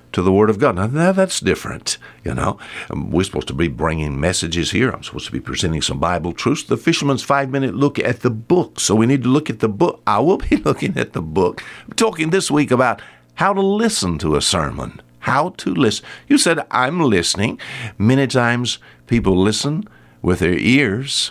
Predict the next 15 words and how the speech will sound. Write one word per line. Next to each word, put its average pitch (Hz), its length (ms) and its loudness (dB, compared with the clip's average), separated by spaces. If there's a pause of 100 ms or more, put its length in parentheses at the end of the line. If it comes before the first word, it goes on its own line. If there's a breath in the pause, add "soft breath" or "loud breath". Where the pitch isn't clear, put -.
but 87 100 -2
my 98 200 2
friend, 131 300 0
their 104 180 2
heart 143 420 0
is 90 200 -2
not 101 260 0
<laughs> 170 100 -2
engaged. 110 520 -2
You 113 140 2
said, 110 200 2
"Why?" 113 380 2 (400 loud breath)
We're 190 160 2
to 139 180 0
be 117 400 2